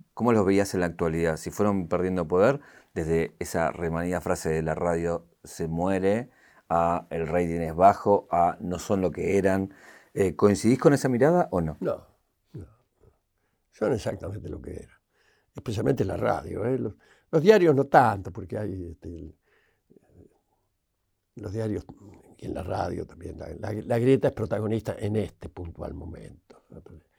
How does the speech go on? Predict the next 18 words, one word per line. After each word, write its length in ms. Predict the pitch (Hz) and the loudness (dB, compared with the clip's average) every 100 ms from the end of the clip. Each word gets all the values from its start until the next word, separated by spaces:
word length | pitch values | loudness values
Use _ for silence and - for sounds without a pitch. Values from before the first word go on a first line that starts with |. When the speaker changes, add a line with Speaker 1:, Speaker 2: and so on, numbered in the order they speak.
| _ _ _ | _ _ _
Speaker 2:
Casi 260 | 127 - | -4 -2
no 120 | 123 | -4
se 120 | 110 117 | -6 -2
puede 160 | 123 | 0
escuchar 360 | 117 110 117 120 | 0 -2 0 0
una 200 | 120 123 | 0 2
radio 240 | 123 143 | 4 4
sin 180 | 131 98 | 2 -2
averiguar 460 | 95 107 110 113 110 | -2 -2 0 0 0
antes. 380 | 107 - 104 - _ - _ | -4 -8 -14 -14 _ -20 _
Debía 260 | 123 151 170 | 6 10 8
estar 280 | - 208 | 12 10
marcada 460 | 165 113 110 170 139 | 10 4 6 6 8
las 160 | 110 90 | 4 6
radios. 440 | 165 147 104 87 _ _ _ _ _ _ | 8 8 4 -4 _ _ _ _ _ _
Debían 520 | 113 123 139 135 - - | -2 2 4 2 -4 -6
venir, 420 | 107 117 139 120 | -2 4 6 6
este, 560 | 104 - 98 82 78 | 4 -2 -6 -6 -10